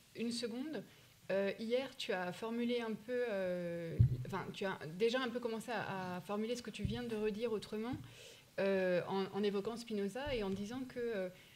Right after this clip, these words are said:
dans un contexte un peu de, de, de nécessité comme chez Spinoza, dans un contexte de détermination, on pourrait dire de déterminisme, euh, ce que Spinoza t'apportait, c'était aussi l'idée d'une puissance d'agir, euh, qui permettait de, au lieu de lire uniquement les,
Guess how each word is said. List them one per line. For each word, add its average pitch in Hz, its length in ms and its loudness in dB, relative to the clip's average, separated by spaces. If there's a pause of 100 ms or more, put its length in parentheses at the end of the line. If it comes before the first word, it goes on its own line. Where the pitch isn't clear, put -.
(160)
dans 220 220 2
un 240 80 -2
contexte 240 420 -2
un 202 60 -2
peu 202 160 -2
de, 190 140 0
de, 175 260 -2
de 170 160 0
nécessité 220 580 2
comme 190 200 -2
chez 196 100 -2
Spinoza, 196 480 -2 (440)
dans 202 180 -4
un 185 100 -2
contexte 202 300 -2
de 185 60 0
détermination, 202 800 0
on - 640 -18
pourrait 180 100 -4
dire 196 100 -4
de 190 80 -2
déterminisme, 190 680 -2 (380)
euh, 185 200 2
ce 180 80 -4
que 220 100 0
Spinoza 220 340 0
t'apportait, 202 400 -2
c'était 240 220 0
aussi 196 240 -2
l'idée 226 280 0
d'une 214 200 2
puissance 220 440 -6
d'agir, 214 540 -2 (520)
euh, 185 180 -2
qui 180 140 -10
permettait 202 400 2
de, 180 460 0 (360)
au 208 40 -2
lieu 208 100 2
de 202 120 2
lire 214 360 2
uniquement 196 400 -2
les, 170 560 -4